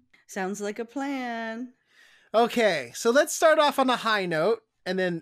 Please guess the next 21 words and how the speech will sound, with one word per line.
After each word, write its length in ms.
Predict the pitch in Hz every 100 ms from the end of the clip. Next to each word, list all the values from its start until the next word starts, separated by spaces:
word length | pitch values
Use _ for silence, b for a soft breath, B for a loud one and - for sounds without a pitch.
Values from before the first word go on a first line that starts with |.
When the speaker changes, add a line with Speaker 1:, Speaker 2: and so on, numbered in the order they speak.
| -
Speaker 2:
everything 360 | 185 185 180
else 180 | 170 160
will 60 | 147
be 100 | 147
downhill 460 | 131 139 135 139 131
from 180 | 131
there. 260 | 120 165 131 165 - - - - - -
<laughs> 540 | 226 - 247 - 180
Speaker 1:
<laughs> 400 | _ - - -
Speaker 2:
Monica, 420 | 233 262 262 208 - -
I 300 | 220 262 294
have 320 | 330 269 202
been 320 | 233 214 180
reading 540 | 170 208 214 208 180 - -
some 300 | - 214 208
of 80 |
the 80 | 160
funniest 640 | - - 202 226 233 -
tweets 420 | - 214 214 220 - -
and 240 | 175 165
memes, 480 | 170 185 226 277